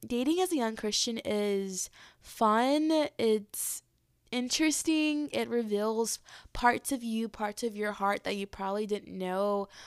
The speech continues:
were there. Um, so it's not easy. And, uh, yeah,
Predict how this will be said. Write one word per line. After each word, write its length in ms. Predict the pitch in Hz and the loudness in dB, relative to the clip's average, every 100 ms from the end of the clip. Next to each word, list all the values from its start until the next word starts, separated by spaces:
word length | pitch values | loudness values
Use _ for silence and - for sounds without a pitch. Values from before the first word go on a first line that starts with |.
| - | 0
were 180 | 240 247 | 4 4
there. 720 | 202 202 208 220 226 233 226 - | 4 2 2 2 4 2 0 -2
Um, 520 | 202 202 202 196 196 | -2 0 -2 -4 -4
so 380 | - 214 208 - | 0 2 4 2
it's 180 | 208 208 | -2 -4
not 240 | 220 247 - | -2 -2 -4
easy. 720 | 202 202 208 240 254 254 - - - _ - | -6 -6 -4 -2 -2 -4 -8 -18 -20 _ -6
And, 840 | 226 226 226 226 220 220 226 220 | -2 0 2 2 2 0 -2 0
uh, 260 | 226 226 226 226 - _ _ _ _ - | 2 2 2 -4 -18 _ _ _ _ -4
yeah, 340 | 415 453 202 | 0 2 2